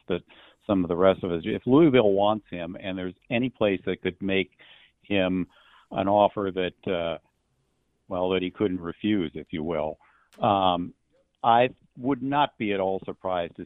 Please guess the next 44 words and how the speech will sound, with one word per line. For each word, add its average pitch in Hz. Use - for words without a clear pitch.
see 92
him 87
at 87
Louisville 87
next 87
year, 87
this 85
contract 85
notwithstanding. 82
I 104
know 117
that 101
it's, -
uh, 92
that 107
it 107
may 101
sound 101
a 95
little 98
bit 92
off 92
the 92
wall, 95
and 98
I 92
think 98
it 110
would 107
with, 95
if -
it 107
was 92
anybody 90
else 85
but 90
Bruce 82
Pearl. 80
What 117
do 95
you 95
think 95
about 78
that? -